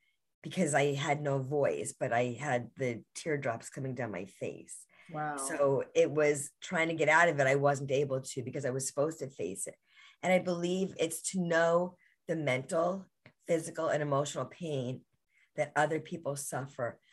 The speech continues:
Speaker 1: And I say especially women because I am one. And I am, you know, now here with a voice that is stronger, more confident than I've ever had in my life because I'm here to serve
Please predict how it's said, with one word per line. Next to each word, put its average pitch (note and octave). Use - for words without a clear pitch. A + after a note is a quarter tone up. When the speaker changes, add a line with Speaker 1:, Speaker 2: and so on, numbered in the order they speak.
Speaker 1:
And E3+
I F#3+
say G3+
especially F#3
women D3+
because D#3+
I C#3
am C#3+
one. E2+
And C3+
I D3
am, D#3
you E3+
know, C#3+
now D#3
here E3
with E3
a E3
voice C3+
that D3
is D#3
stronger, D3+
more C3+
confident C#3+
than D#3+
I've D#3
ever E3
had D3
in C#3+
my C#3
life B2+
because C#3+
I'm C3+
here C#3+
to B2+
serve C3